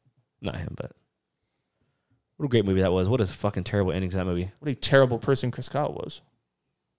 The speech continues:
Speaker 1: The N-, American Sniper?
Speaker 2: He made up fifty percent of the stats that he has.
Speaker 1: Oh, really?
Speaker 2: Yeah. His buddies, like, after he died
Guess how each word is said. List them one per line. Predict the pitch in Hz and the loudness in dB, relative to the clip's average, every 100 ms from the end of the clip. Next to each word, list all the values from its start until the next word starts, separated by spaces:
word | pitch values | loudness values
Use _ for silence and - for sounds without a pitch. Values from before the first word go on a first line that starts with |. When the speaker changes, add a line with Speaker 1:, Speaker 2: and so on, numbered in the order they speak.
| _ - | _ 2
Speaker 1:
The | 110 104 | 4 4
N-, | 107 | 0
American | 107 117 110 | 2 4 4
Sniper? | 117 135 185 | 4 2 2
Speaker 2:
He | 139 | 2
made | 135 131 | 4 6
up | 127 - _ _ _ _ | 6 2 _ _ _ _
fifty | 151 147 | -4 -4
percent | 139 123 131 | -6 -4 -4
of | 123 | -6
the | - | -8
stats | - - - | -8 -8 -10
that | - | -10
he | 147 | -8
has. | 147 - _ _ _ _ | -8 -12 _ _ _ _
Speaker 1:
Oh, | 139 | 4
really? | 104 110 202 226 | 6 6 4 2
Speaker 2:
Yeah. | - 170 - _ | -10 -14 -14 _
His | 156 156 | 2 2
buddies, | 135 151 143 127 - - _ _ - | 6 6 6 2 -2 -8 _ _ -2
like, | 127 123 | -2 0
after | 135 135 - 127 123 | 2 0 2 0 0
he | 117 131 120 113 _ _ | -2 -4 -4 -6 _ _
died | 127 117 117 | -2 -2 -2